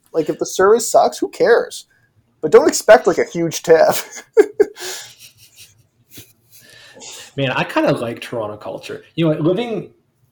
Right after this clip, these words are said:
Speaker 2: growing up in the West End, like, in the
Speaker 1: Mm.
Speaker 2: burbs,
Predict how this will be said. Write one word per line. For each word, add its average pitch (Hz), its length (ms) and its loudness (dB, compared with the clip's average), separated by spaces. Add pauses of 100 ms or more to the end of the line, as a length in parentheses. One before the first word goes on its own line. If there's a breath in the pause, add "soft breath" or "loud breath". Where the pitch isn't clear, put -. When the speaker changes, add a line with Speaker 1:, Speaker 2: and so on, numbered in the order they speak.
(400)
Speaker 2:
growing 202 280 -2
up 196 140 2
in 180 60 -2
the 151 80 0
West 110 280 -8
End, 123 340 -10
like, 123 180 -8
in 123 100 -8
the 135 80 -6
Speaker 1:
Mm. 120 60 -10
Speaker 2:
burbs, 104 400 -10